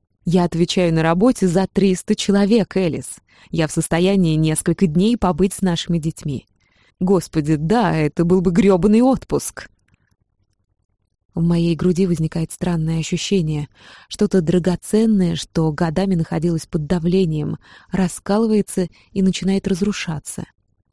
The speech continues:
Невысказанные истины сегодня сыплются отовсюду, но оказывается, что существует перышко, которое уже слишком тяжело для этого старого перегруженного верблюда.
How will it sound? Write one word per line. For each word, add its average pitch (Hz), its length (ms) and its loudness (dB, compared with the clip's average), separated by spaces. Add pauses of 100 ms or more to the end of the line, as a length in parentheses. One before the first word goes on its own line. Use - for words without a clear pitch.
(120)
Невысказанные 196 880 4
истины 202 500 -2
сегодня 190 380 0
сыплются 170 520 -4
отовсюду, 160 720 -6
но 170 140 -2
оказывается, 160 580 -4
что - 200 -8
существует 185 640 -2
перышко, 226 520 -2
которое 165 340 -2
уже 165 160 0
слишком 208 560 0
тяжело 170 640 0
для 147 200 -4
этого 151 180 -4
старого 165 540 -2 (340)
перегруженного 156 800 0
верблюда. 147 640 -4